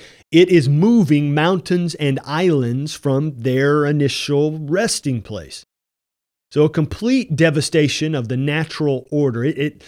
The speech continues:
signifies beyond the shadow of a doubt that the end of the world is at hand. And that very fact becomes obvious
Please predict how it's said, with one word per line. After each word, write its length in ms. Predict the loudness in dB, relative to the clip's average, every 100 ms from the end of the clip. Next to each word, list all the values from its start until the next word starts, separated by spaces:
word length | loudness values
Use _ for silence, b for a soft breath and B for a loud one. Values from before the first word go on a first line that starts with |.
| B B
signifies 960 | -10 -2 0 2 2 0 -2 -6 -6 -4
beyond 320 | 2 4 4
the 40 | 0
shadow 600 | 0 0 2 4 6 4
of 100 | 2
a 60 |
doubt 680 | -4 -4 -4 -4 -10 _ -20 _ _ _ _ -8
that 140 | -6
the 240 | -4 -2 0
end 200 | 2 0
of 140 | -2
the 100 | -2
world 520 | -2 0 2 0 -2
is 120 | -6
at 100 | -8
hand. 420 | -8 -8 -10 -14 -20 _ _
And 440 | -10 -10 -8 -12 -18 _ _ _ _ _ _ _
that 360 | -4 0 0 0
very 240 | 0 0
fact 400 | 0 -2 -2 -2
becomes 320 | -8 -6 -6 -6
obvious 720 | -2 -2 -2 -6 -8 -10 -14